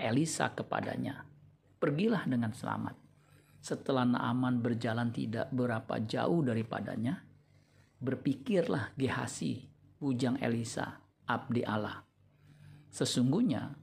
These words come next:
tuanku terlalu menyegani Naaman, orang Aram ini, dengan tidak menerima persembahan yang dibawanya.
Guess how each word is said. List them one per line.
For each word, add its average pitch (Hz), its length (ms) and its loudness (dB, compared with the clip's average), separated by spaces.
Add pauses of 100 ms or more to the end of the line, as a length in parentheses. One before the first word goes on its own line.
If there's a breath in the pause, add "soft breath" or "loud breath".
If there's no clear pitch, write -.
(360 loud breath)
tuanku 127 640 0
terlalu 123 480 2
menyegani 117 720 0 (240)
Naaman, 120 480 0 (400)
orang 113 320 0
Aram 113 240 0
ini, 139 400 -2 (480 loud breath)
dengan 123 240 2
tidak 120 320 2
menerima 120 560 2
persembahan 131 640 0
yang 123 160 4
dibawanya. 117 560 0